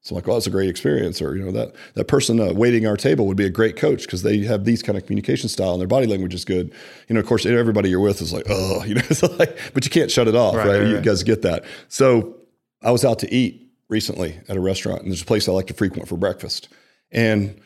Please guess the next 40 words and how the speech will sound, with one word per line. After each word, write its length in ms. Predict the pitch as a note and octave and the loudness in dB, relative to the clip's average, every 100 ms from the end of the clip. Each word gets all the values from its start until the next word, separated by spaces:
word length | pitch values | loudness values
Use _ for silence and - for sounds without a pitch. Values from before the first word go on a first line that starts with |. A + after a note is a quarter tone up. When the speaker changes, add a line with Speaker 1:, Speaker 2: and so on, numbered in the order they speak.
| _ _ _ _ | _ _ _ _
Speaker 1:
just 300 | - B2+ - | 0 0 2
for 140 | C3+ B2 | 0 2
whatever 300 | A2+ C#3+ D3+ | 4 4 4
reason, 400 | B2+ A2+ A2 A2 | 4 2 2 0
it's 160 | - | 0
like, 160 | F#2+ F#2 | -2 0
there's 140 | F#2+ | 0
always 240 | F#2 A2 A#2+ | 2 2 0
the 80 | - | -2
same 200 | A#2+ A#2+ | -2 0
person 300 | A2+ - G#2 | -2 -2 -4
at 120 | G#2 | -4
the 140 | F#2+ - _ | -8 -8 _
front, 440 | G2+ F2+ A#2+ - - | -4 -4 -4 -10 -10
right? 260 | G2+ F#2 A#2+ _ _ _ _ - | -6 -6 -8 _ _ _ _ -6
I 180 | F#2+ F2 - | -4 -4 -6
typically 460 | - B2+ C3 A#2+ A#2 | -2 0 0 0 0
have 220 | A#2 G2 | 0 0
the 100 | F2 | -2
same 500 | - G#2+ G2+ G#2 G2+ G2+ _ _ | -2 0 0 0 -2 -6 _ _
wait 260 | F#2 F#2+ - | -2 -2 -2
staff 400 | - F2 G2 - | -6 -4 -4 -6
or 60 | |
the 60 | F2+ | -10
same 200 | - F#2+ | -2 -2
three 160 | F2+ G2 | 0 -2
or 40 | |
four 160 | - F2+ | -2 -4
people. 240 | F2 F#2+ | -2 -2
They 80 | E2+ | 0
all 160 | G2 G#2 | 2 2
know 180 | F2 | 0
me. 220 | E2+ F#2 F#2 _ _ _ - | -2 -4 -8 _ _ _ -10
And 120 | G2+ | -8
so 220 | - F#2+ | 0 0
they 160 | F#2+ F#2 | 0 -2
know 240 | F2+ F#2+ | 0 0
my 160 | G2+ A2+ | 0 2
order, 380 | C#3+ C#3 - - _ _ _ | 2 2 -4 -14 _ _ _
right? 200 | G#2 A2+ | -8 -8